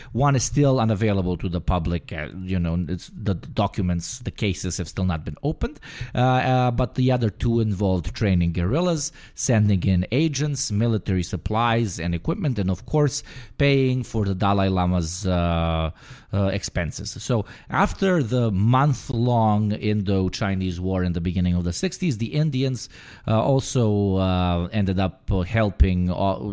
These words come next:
with a, offering a helping hand to the C I A and the Dalai Lama. But after a while,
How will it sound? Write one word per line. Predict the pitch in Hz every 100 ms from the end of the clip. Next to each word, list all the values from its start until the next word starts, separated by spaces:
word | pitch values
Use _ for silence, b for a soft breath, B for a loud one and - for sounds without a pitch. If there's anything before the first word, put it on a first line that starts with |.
| 98 -
with | 98 85
a, | 87 87 - - - -
offering | 120 - 101 95 87
a | 90
helping | 98 92 95 85
hand | 90 85 82 - B B
to | 110
the | 107
C | - 113 104
I | 92
A | 92 90 87 85 85
and | 90 85
the | 87 85 82
Dalai | 80 87 82
Lama. | 104 170 156
But | 127 123 - B B B
after | 180 196 - 175
a | 151
while, | 127 131 139 135 131 127